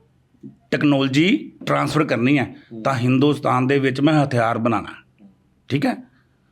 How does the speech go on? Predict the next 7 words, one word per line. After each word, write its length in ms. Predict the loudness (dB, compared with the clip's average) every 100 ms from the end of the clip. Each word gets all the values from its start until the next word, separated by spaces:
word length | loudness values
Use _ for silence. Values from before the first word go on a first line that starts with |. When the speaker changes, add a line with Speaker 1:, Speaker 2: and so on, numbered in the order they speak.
| _ _ 0
Speaker 1:
ਹੁਣ 100 | 2
ਉਹਦੇ 280 | 2 2 2
ਹਿੰਦੁਸਤਾਨ 540 | 2 4 4 4 4
ਦੀ 80 | 4
ਜਿੰਨੀਆਂ 280 | 4 4 4
ਕੰਪਨੀਆਂ 500 | 2 4 4 4 2
ਹੈਗੀਆਂ, 380 | 2 2 2